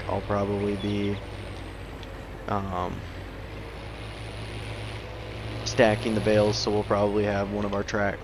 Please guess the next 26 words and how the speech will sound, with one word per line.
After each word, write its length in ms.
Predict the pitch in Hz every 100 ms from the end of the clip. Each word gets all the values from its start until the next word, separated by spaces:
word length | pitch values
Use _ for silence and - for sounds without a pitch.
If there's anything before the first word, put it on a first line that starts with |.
| 107
loader 220 | 107 107
tractors 520 | 104 95 98 101 101
sitting 280 | - 104 101
at 100 | 101
the 60 |
farm, 560 | - - 104 104 104 104 - - - - - - - - -
so 120 | -
that 120 | 107 101
way 120 | 101
once 260 | 107 107
we 80 | 110
unload 400 | 107 104 107 107
a 140 | 104 98 - - - - 107
load 180 | 107
of 80 | 101
bales, 640 | 104 107 104 104 104 - - - - - -
we 80 | 107
can 120 | 101
just 160 | 98 -
go 120 | 101
ahead 180 | 101 101
and 80 | 98
stack 400 | - 98 104 107
it 80 |
right 200 | 90 101
away. 280 | 101 104 104